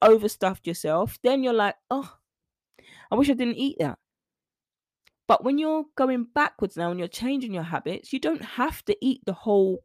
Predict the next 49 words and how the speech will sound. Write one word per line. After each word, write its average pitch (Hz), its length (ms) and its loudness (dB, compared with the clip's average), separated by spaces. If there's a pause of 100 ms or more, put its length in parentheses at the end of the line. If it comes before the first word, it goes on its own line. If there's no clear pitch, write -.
(140)
cake. - 440 -2
None 226 320 0
of 226 80 0
us 190 140 0
do. - 160 -2
You 147 140 -2
don't 185 160 -4
have 214 300 -4
to 233 140 -4
eat 226 140 -6
the 180 60 -4
whole 185 240 -2
tub 262 280 -6
of 190 140 -4
ice 160 240 -8
cream. 135 300 -8 (760)
You 330 80 6
don't 427 200 4
have 175 320 -8
to. 208 220 -2 (200)
You 143 180 -4
choose 392 440 -2
to. 131 260 -6 (220)
When 202 180 4
you're 226 160 6
full 226 280 0
up, 196 240 4 (460)
your 175 120 -6
satiated - 640 0
hormones, 165 420 0
when 185 120 -4
it's - 120 -10
telling 220 280 0
you, 196 120 0
"I'm 165 180 -2
full," 180 460 4
you 262 100 -4
choose 247 640 -4
to - 200 -2
bypass 214 640 0
that. - 220 -8 (800)
You 220 300 4
choose 175 480 0
to - 120 -10
continue 208 540 0 (100)
eating 233 360 0
past 180 340 0
the 180 80 -8
point 170 320 -2